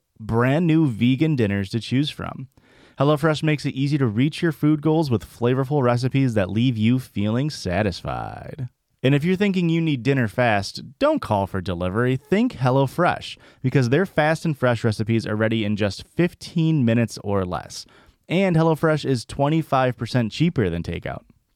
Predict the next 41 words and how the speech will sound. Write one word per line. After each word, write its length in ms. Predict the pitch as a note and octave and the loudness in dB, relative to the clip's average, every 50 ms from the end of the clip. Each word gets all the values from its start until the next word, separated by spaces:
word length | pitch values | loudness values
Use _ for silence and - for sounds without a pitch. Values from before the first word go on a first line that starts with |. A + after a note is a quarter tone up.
| _ _ _ _ | _ _ _ _
Cooking 300 | - - D#3+ D#3 F3+ F#3 | 0 0 2 2 2 2
with 140 | F3+ F#3 D#3 | 2 2 2
HelloFresh 580 | D#3+ D#3+ D#3+ D#3 C3+ - A#2 A#2 G#2+ G2+ - - | 2 2 2 2 0 0 0 0 0 0 -2 -2
is 140 | A2 G#2+ G#2 | -4 -2 0
always 340 | G#2+ G#2+ A2 G#2+ G2+ F#2 | 0 2 2 2 2 0
so 340 | - - - - G#2 A2+ C3 | -2 -4 -2 0 2 2 2
fun 220 | B2+ - C3+ C3+ C3+ | 2 0 0 0 0
to 80 | B2+ | 0
do 380 | G#2+ G#2 G#2 G#2 G#2 G2+ G2 - - | 0 0 2 2 2 2 0 -2 -2
with 160 | G2 F#2+ F#2 | -4 -4 -4
a 60 | F#2 | -4
partner 480 | - - A2 A2+ G#2+ A#2+ C3 C3+ C3 - | -4 -2 -2 -2 -2 -2 -2 -4 -2 -2
or 260 | - G3+ G#3+ G3+ C#3+ | 0 0 0 0 0
by 140 | A2+ G2+ F#2+ | 0 0 0
yourself, 480 | F#2 F2+ E2+ - - F2 - - - - - | 0 -2 -4 -6 -8 -10 -12 -12 -12 -8 -6
because 320 | A2+ G#2 - A2+ A2+ G2+ | -4 -2 0 0 0 0
their 140 | G#2+ A2 G#2 | 0 -2 -2
step-by-step 840 | - - C#3+ C#3+ - D#3 D3+ D3 - - - - A#2 A2+ A2+ - | -2 -2 -2 -2 0 0 -2 -2 -2 -6 -8 -4 -4 -4 -4 -4
instructions 720 | - A#2 A2 G2 - - G#2 F#2+ F#2 - G#2 G2+ F#2+ F#2 G2 | -6 -6 -6 -6 -4 -4 -4 -4 -2 -2 -4 -4 -4 -2 -2
make 220 | A2+ A#2 A2 - | -2 -2 -2 -2
it 180 | A#2+ A2 - _ _ _ _ _ _ _ _ _ _ _ _ | -4 -6 -6 _ _ _ _ _ _ _ _ _ _ _ _
so 260 | - - G3 G3+ G#3 | -6 0 0 2 4
easy. 220 | A3+ F3+ A#2+ A2 G#2+ | 4 2 4 2 2
It 60 | B2 | 2
makes 200 | C#3+ D#3+ C#3+ - | 2 0 0 0
me 120 | F3 E3+ | -2 -2
feel 320 | D3 - - C#3 C#3+ C#3 C3+ | -2 -4 -2 -2 0 0 2
like 240 | C3+ B2+ A#2+ - - | 0 0 0 -2 -4
I'm 420 | A2 A2+ A#2 A#2 A#2 A#2 A#2 A2 G2 | -4 -2 -2 0 0 -2 -2 -4 -4
Gordon 460 | - - A2 A2+ A2+ A2 A2 G#2+ G2 | -2 0 2 2 2 2 0 0 0
Ramsay. 560 | G2+ G2 G2 F#2+ F2+ D#2+ D#2 D#2 - - - | 0 0 0 -2 -2 -4 -8 -10 -12 -12 -12
Well, 300 | - C#3 C3+ C#3+ D3 - _ _ _ _ _ _ - | -12 -10 -10 -10 -10 -12 _ _ _ _ _ _ -2
maybe 300 | C3 D3 E3+ F3 G3 F#3+ | 2 2 2 2 2 2
not 340 | F#3+ F3+ E3+ - D3 B2+ G#2+ | 2 0 0 -2 -4 -6 -6
Gordon 380 | B2 B2 C3 C3 A#2+ A#2 G#2 | -4 -2 -2 -2 -2 -4 -4
Ramsay, 520 | G2 G2+ G2+ G2 F#2+ - - E2+ - - _ | -4 -4 -6 -6 -8 -10 -12 -14 -16 -10 _
because 280 | - B2 G#2+ B2 A#2+ A#2 | -2 -2 0 0 2 2
I'm 100 | B2 A#2 | 2 4
not 220 | A2+ G#2+ F#2 F2 F2 | 4 2 2 0 2
British 340 | A2+ C3 C3+ C3 G#2+ - F#2+ | 2 2 4 2 0 0 -2
enough, 240 | F2 D2+ C#2 F2 | -6 -6 -8 -6